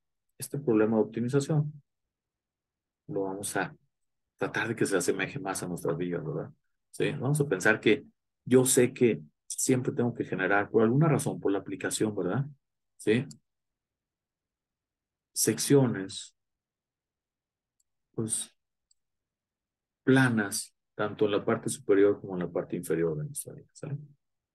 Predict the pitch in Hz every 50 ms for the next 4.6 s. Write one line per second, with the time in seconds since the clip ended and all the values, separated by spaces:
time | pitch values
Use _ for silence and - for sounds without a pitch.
0 | _ _ _ _ _ _ _ 110 107 107 - 113 107 107 107 113 110 110 113 104
1 | - - 98 - - 92 85 78 - - - - - 78 78 - - - 143 156
2 | 151 151 - _ _ _ _ _ _ _ _ _ _ _ _ _ _ _ _ _
3 | _ - 87 85 85 85 - - - 98 98 98 95 92 - 101 92 90 90 87
4 | 87 92 92 92 90 80 - 87 82 78 76